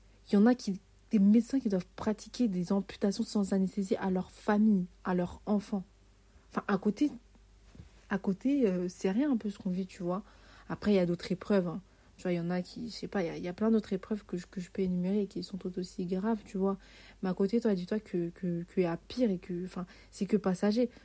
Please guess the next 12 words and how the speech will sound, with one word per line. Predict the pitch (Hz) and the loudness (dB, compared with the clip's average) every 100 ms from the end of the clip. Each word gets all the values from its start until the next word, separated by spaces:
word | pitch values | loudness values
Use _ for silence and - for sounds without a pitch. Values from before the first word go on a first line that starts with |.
| - | -8
Demain, | 208 320 | 0 0
quand | 262 | 0
tu | 175 185 | -4 -2
vas | |
mourir, | 170 233 294 | 0 2 2
là, | 170 175 - | 0 -4 -14
toutes | - - | -20 -12
ces | - 185 | -6 -4
épreuves | 190 247 233 | -2 -2 -4
que | 175 | -6
t'auras | - 175 175 | -6 -6 -4
vécues, | 180 - 320 | -4 -2 -2